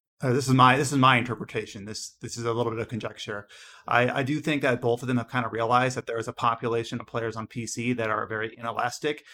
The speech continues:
like, especially Sony. Like, they have a ton of high, well-regarded exclusives on their system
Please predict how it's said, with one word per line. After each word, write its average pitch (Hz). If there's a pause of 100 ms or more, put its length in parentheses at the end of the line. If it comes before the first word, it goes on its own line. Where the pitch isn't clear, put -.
(240)
like, 131 (100)
especially 190
Sony. 107
Like, 123 (600)
they 160
have 143
a 131
ton 131
of 107 (240)
high, 139
well-regarded 135
exclusives 113
on 117
their 120
system 113